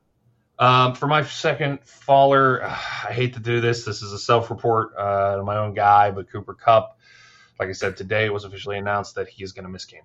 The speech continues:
one. The report is somewhere between three to four games, which hurts me on the inside, but, you know, I gotta weather the storm here. But clearly,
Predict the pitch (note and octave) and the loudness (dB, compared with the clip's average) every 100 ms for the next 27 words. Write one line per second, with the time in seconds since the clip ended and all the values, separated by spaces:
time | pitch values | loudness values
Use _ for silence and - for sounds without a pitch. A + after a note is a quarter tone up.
0 | _ G#2+ B2+ B2 A#2+ A2 - _ F#2 F#2+ | _ 0 4 4 2 -2 -12 _ -10 -10
1 | F#2 G2+ F#2 - G2 G2 F#2 F2+ G2 F2+ | -8 -6 -6 -6 -6 -4 -8 -10 -16 -16
2 | F#2 F#2 - G#2+ A2 G#2+ G#2+ G2+ - F2+ | -16 -18 -12 -6 -4 -2 -4 -6 -12 -16
3 | F2+ - - - _ _ _ _ C3+ C#3 | -16 -14 -16 -18 _ _ _ _ 2 2
4 | C#3+ D3+ D3+ D3+ C3+ B2 B2 A2+ G#2+ G#2+ | 0 0 2 2 2 0 4 4 4 0
5 | - G2+ G2 - G2 G2+ F#2+ F#2 - _ | -4 -4 -4 -6 -12 -10 -8 -10 -14 _
6 | G2 F#2+ G2 F#2+ G#2 G#2 G2 F#2+ - G#2+ | -14 -10 -8 -6 -4 -4 -6 -10 -6 -4
7 | G2 - G#2 G2 F#2+ _ _ _ - F#2+ | -4 -6 -4 -4 -6 _ _ _ -8 -8
8 | F#2 - A2 G2+ G2 F#2+ F2+ | -8 -6 -2 -2 -2 -4 -6